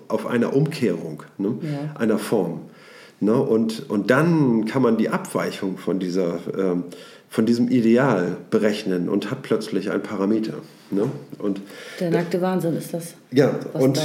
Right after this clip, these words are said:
Speaker 2: herausgekommen ist, ne?
Speaker 1: Genau, und das genau macht auch Kant jetzt mit der Form der Erkenntnis und dem Begriff der Wahrheit in der Erkenntnistheorie und mit einem ganz erstaunlichen Ergebnis, ne?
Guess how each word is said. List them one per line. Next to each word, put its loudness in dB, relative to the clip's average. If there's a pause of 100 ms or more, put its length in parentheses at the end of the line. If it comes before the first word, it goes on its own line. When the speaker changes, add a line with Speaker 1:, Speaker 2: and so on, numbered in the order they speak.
(120)
Speaker 2:
herausgekommen -4
ist, -6
ne? 8
Speaker 1:
Genau, 6
und 2
das 4
genau 6
macht 0
auch 0
Kant 2
jetzt 0
mit 4
der 4
Form 2
der 2
Erkenntnis 0
und -2
dem 0
Begriff -2
der 0
Wahrheit 0
in 0
der 0
Erkenntnistheorie 0
und 0
mit 0
einem 0
ganz 0
erstaunlichen 2
Ergebnis, -2
ne? -6